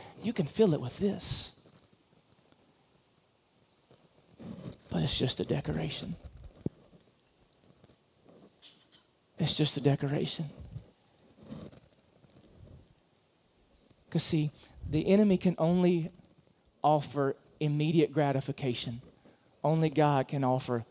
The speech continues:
lasting fulfillment. Don't be deceived by the decoration. Then he comes at him.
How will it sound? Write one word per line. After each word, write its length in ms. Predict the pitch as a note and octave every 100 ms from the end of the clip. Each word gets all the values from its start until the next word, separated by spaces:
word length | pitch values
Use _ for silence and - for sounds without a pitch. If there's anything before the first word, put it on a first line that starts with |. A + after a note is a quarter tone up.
| _
lasting 480 | - C3 C3 - B2
fulfillment. 520 | - A#2 B2+ A2 G#2+ - _ _ _ _ _ _ _ _ _ _ _ _ _ _ _ _ _ _ _ _ _ _ _ _ _
Don't 180 | C#3+ D#3
be 120 | D3+
deceived 580 | C#3 - E3+ B2 A#2+ - - - - - - - - _ _ _ _ -
by 120 | D3
the 80 | B2+
decoration. 640 | A#2 A#2 A#2 A#2 C#3 F3 - - - - - _ - _ _ _ _ _ _ _ _ _ _ _ - - -
Then 100 | F#3
he 40 |
comes 240 | G3 F3+
at 140 | E3 C3+
him. 140 | B2+